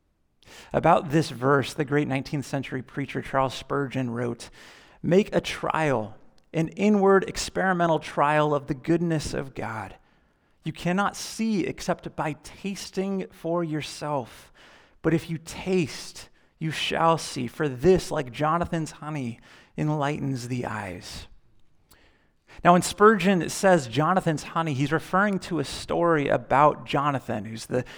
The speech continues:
the son of King Saul and ironically also the best friend and companion of, of King David. And in First Samuel fourteen,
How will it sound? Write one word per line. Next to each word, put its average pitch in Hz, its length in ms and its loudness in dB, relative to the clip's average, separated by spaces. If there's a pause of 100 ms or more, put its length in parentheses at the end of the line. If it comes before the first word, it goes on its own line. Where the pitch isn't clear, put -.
(100)
the 156 100 0
son 180 440 4
of 156 200 2
King 156 240 -2
Saul 151 480 4
and 131 100 -2
ironically 131 600 0
also 131 520 0
the - 80 -6
best 127 400 -4
friend 147 380 -2
and 123 120 -6
companion 127 720 -6 (360)
of, - 260 -4
of 120 240 -6
King 143 240 -6
David. - 480 -8 (880)
And 160 80 2
in 170 80 0
First 196 300 2
Samuel 220 260 4
fourteen, 160 720 -2